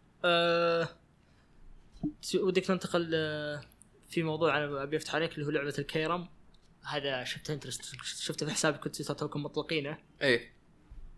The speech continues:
Speaker 1: وش قصة لعبة الكيرم هذه؟
Speaker 2: آه، لعبة الكيرم، طبعًا أنا لا زلت أحاول أغلب الأشياء اللي نبنيها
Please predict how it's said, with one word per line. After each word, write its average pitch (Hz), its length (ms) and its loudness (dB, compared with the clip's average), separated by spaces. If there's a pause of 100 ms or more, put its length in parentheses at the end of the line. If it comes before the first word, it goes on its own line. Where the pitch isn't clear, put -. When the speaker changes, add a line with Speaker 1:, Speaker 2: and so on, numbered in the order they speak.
(320)
Speaker 1:
وش 156 140 -2
قصة - 360 0
لعبة 123 260 -6
الكيرم 120 420 -8
هذه؟ 117 240 -14 (520)
Speaker 2:
آه، 160 480 6 (640)
لعبة 220 360 10
الكيرم، 170 680 8 (680)
طبعًا 151 320 8 (920)
أنا 165 180 4
لا 175 120 10
زلت 170 380 6
أحاول 156 640 4
أغلب 147 360 2
الأشياء 139 340 4
اللي 113 340 -2
نبنيها 143 760 0